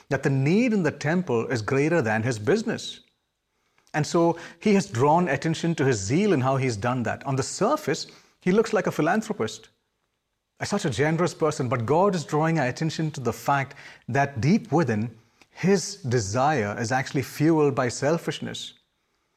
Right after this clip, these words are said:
How do we know that? Because this verse strips what we do not see, and it shows us that quite often when people do this, they're doing it in a certain manner.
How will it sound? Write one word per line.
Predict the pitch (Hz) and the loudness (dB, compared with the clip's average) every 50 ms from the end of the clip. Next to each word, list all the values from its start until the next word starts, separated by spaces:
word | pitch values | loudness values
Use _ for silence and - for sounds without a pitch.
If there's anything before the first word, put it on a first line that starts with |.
| _ - | _ -4
How | - 139 | 0 2
do | 143 | 4
we | 151 143 | 4 4
know | 135 131 110 117 | 4 4 4 4
that? | - 127 - - | 4 2 2 2
Because | 147 - 165 147 - - - - - | 2 2 2 2 0 -2 -10 -6 0
this | - 156 180 - - | 2 2 2 2 2
verse | 139 151 170 175 180 165 - - - - - - _ - - - | 4 4 6 6 4 2 0 -4 -12 -16 -20 -20 _ -20 -18 -12
strips | - - - - - 196 202 - - 196 | -10 -10 -8 -2 0 0 0 2 2 2
what | 185 180 | 2 4
we | 175 160 | 4 4
do | 147 151 | 6 6
not | 160 165 170 - | 6 6 4 2
see, | - - - - 262 247 185 | 0 -4 -2 0 2 4 4
and | 147 143 | 4 2
it | 127 | 2
shows | - - - 175 208 240 175 123 | 0 2 2 4 4 4 4 4
us | 123 131 | 2 2
that | - 165 143 - | 2 -2 -2 0
quite | - 160 185 196 | 2 2 4 4
often | 196 196 190 196 185 | 4 2 2 0 0
when | 160 151 143 | 0 0 0
people | - 160 180 - 180 151 | 0 0 0 2 2 0
do | 123 113 151 185 165 | 2 4 4 4 4
this, | 120 117 - - - - - _ _ _ _ _ _ _ _ - - | 2 2 0 -2 -8 -14 -18 _ _ _ _ _ _ _ _ -8 -2
they're | 147 143 | 0 2
doing | 120 113 170 180 214 214 214 | 4 4 6 6 6 6 4
it | 185 | 4
in | 180 165 | 2 2
a | 135 | 0
certain | - - 170 170 - 185 151 120 104 | 0 0 0 0 0 0 0 0 0
manner. | 110 131 151 160 131 101 85 - | 0 0 -2 -2 -2 -6 -8 -12